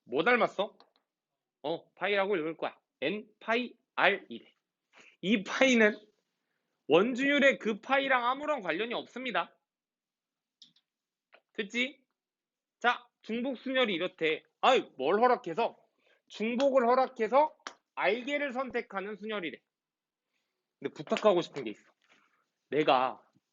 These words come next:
우리 같이, 순열은 내가 얘도 뭘 안 썼어?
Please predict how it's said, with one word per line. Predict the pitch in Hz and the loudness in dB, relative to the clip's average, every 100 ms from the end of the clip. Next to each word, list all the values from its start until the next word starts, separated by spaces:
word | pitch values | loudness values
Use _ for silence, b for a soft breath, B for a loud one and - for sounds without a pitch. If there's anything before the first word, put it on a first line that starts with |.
| _ - | _ -4
우리 | 151 | -2
같이, | - - - 127 | -2 -10 -8 -6
순열은 | - 262 277 240 147 135 107 _ _ _ _ _ _ _ _ _ _ | -4 2 4 6 4 0 -8 _ _ _ _ _ _ _ _ _ _
내가 | 170 226 165 | 4 4 4
얘도 | 175 220 | 2 0
뭘 | 165 147 208 | -2 0 0
안 | 131 120 | -2 -6
썼어? | 180 - 180 | -10 -8 -8